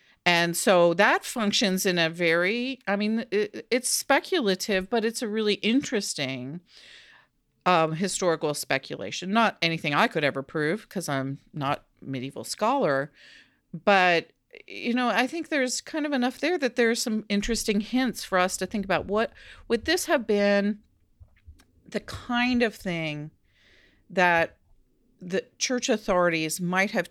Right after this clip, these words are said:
sort of pointed in this p-, this pathway in order to stop what they thought was going to be a potential heresy down the road? Um, and so, so, th-, so that's really all I'm saying here. And I, I,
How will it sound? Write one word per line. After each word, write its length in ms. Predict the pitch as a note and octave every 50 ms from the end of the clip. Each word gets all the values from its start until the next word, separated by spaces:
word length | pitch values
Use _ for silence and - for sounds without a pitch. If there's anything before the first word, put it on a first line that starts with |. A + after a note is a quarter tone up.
| _ _ _
sort 240 | - - - G3+ F3+
of 220 | F3 E3 - _ -
pointed 600 | - - C4 B3 B3+ B3+ A#3 A3 G3+ F#3+ - -
in 160 | - F#3+ F#3+ F#3
this 240 | E3+ E3 - -
p-, 260 | - - - - - - -
this 220 | F3 F#3 F3 -
pathway 880 | - - - F#3+ E3+ E3 E3+ - - - - - - - - - - _ _ _ - - - - - - - _ -
in 200 | F#3 F#3+ F#3 F#3
order 200 | F#3 F#3+ F#3 F3
to 60 | E3+
stop 400 | - - - G3 F3+ F3+ E3+ -
what 140 | F#3+ E3+ -
they 140 | E3+ D#3+
thought 320 | D#3 - E3+ D#3 D3+ D3+ -
was 160 | D3+ D3 -
going 160 | - D#3+ D3
to 40 | D3+
be 120 | D3+ D3+
a 60 | D3 C#3+
potential 640 | - - C#3+ - - - D3+ C#3 D3+ - E3 C#3
heresy 520 | - - D#3 C3+ C#3+ C#3+ C#3+ - - C#3 C3
down 280 | - B2+ B2+ C3 -
the 80 | - -
road? 400 | - - - - - - - - _ _ _ _ - - - - - _ -
Um, 520 | - D#3+ C#3+ C#3+ C#3 C#3 C3+ C3+ C3+ C3+ - -
and 120 | E3 E3 D#3
so, 120 | - - -
so, 260 | - - C4+ A3+ G#3
th-, 260 | - - D4 - G#3
so 180 | - - D#4 C4
that's 240 | C4+ C4+ C4+ - -
really 220 | B3+ G#3 F#3+ F#3
all 160 | F3 E3+ D#3+
I'm 100 | D#3 D#3+
saying 340 | - - G3 E3+ E3 D#3+ E3+
here. 360 | E3 E3+ D#3+ C#3+ C3+ C#3 - -
And 180 | - D#3+ E3 F3
I, 140 | F3+ F3 - -
I, 200 | F#3+ G3+ F#3+